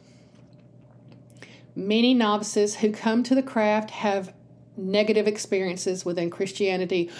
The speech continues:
or so, some form of Abrahamic religion. And as a result, they harbor a great deal of anger toward,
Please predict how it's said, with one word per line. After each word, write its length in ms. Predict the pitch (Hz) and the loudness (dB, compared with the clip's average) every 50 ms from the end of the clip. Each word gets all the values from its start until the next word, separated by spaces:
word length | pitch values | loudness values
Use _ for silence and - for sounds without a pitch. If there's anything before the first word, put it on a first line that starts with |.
| - - - - | -18 -18 -6 -2
or 200 | - 214 214 214 | 0 2 2 2
so, 480 | 214 - - - 214 208 208 220 226 226 | 0 -2 -2 0 2 2 2 2 0 -2
some 360 | - - 262 269 277 269 277 | 0 2 2 4 4 2 2
form 320 | - 247 240 233 240 240 | 2 2 2 4 2 2
of 200 | 202 185 196 - - - | 2 2 0 0 -2 -2
Abrahamic 640 | 208 214 208 208 214 208 208 220 208 202 208 202 202 | 0 0 2 0 0 0 0 0 2 2 0 0 -2
religion. 480 | 185 185 180 180 170 - 185 175 175 - - - - - - - - - - | -2 -2 -2 -2 -4 -4 -6 -8 -8 -10 -14 -20 -20 -20 -20 -20 -20 -8 -2
And 120 | - 233 | 0 2
as 160 | 247 254 262 254 | 4 4 4 4
a 60 | 262 | 2
result, 360 | 277 277 240 277 277 269 269 | 2 4 4 4 4 2 2
they 160 | 269 269 285 | 2 2 2
harbor 380 | 247 226 277 277 269 247 269 262 | 2 2 2 2 2 4 2 2
a 80 | 254 | 2
great 280 | 254 254 240 240 226 233 | 2 2 0 0 0 0
deal 180 | 247 240 240 233 | 0 2 2 2
of 80 | 220 | 0
anger 300 | 226 254 233 226 233 226 | 0 0 0 0 0 -2
toward, 340 | 226 - 226 214 208 208 - | -2 -2 0 0 0 -2 -4